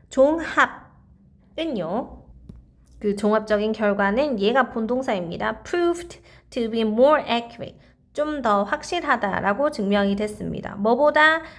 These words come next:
than, than 전치사 뒤에 여기, 자, 이 ing 현재 분사야, 동명사야? 쌤 방금 전치사라 했죠? 그럼 동명사겠네. 혼자 일하는 것보다, 즉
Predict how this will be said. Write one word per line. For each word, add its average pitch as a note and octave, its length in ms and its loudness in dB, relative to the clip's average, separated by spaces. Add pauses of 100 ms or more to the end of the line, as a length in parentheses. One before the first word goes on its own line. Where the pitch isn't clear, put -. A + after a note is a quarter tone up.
(120)
than, G#3+ 520 -2
than E4 220 0
전치사 C4+ 500 -2
뒤에 A#3+ 320 0
여기, G#3 580 -2 (240)
자, A#3+ 160 4
이 C#4+ 160 0
ing C4+ 460 -2
현재 D#4+ 320 -2
분사야, C4+ 480 0
동명사야? G3+ 800 -2 (880)
쌤 A#3+ 180 -6
방금 A3 240 0
전치사라 A#3+ 480 0
했죠? B3 400 0 (260)
그럼 G#3+ 220 -6
동명사겠네. G#3+ 1080 -2 (1040)
혼자 G4+ 380 4
일하는 F#3 440 -2
것보다, F#3+ 440 -8
즉 D#4 300 -2